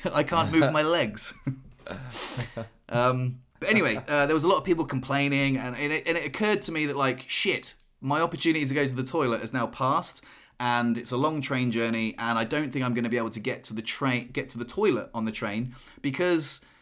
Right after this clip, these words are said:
you know, logistically, I'm fucking boxed in here by people and suitcases. And I was like, "Well, y-,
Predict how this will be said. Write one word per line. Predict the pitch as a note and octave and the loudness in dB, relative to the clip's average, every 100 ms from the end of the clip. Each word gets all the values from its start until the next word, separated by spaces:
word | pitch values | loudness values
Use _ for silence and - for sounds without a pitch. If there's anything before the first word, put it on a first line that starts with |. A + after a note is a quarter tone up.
| _ _ _ _ _ _ | _ _ _ _ _ _
you | D#4+ C3 | 0 0
know, | D#3 | 0
logistically, | E3+ E3 A#3 - - C#3 C#3 | 2 4 4 2 2 2 2
I'm | D#3 | 2
fucking | G#3 - D#3+ C3 | -2 -2 -2 4
boxed | F#3 - - F3+ | 4 4 4 4
in | F3 | 4
here | C#3 A#2 | 4 4
by | A#2+ | 2
people | B2 F#3 D3 C#3+ C3+ | 0 -4 -2 0 0
and | C3 B2 | 0 0
suitcases. | E3 C#3 C3+ A#2 A2 G#2+ G#2 | 2 2 2 2 2 0 0
And | C#3 D3 | -2 -2
I | |
was | D#3 | 0
like, | D3 C#3+ - | 2 0 0
"Well, | F#3 F#3 F#3 D#3+ - | 0 2 2 0 -4
y-, | F2+ G#2+ | -12 -10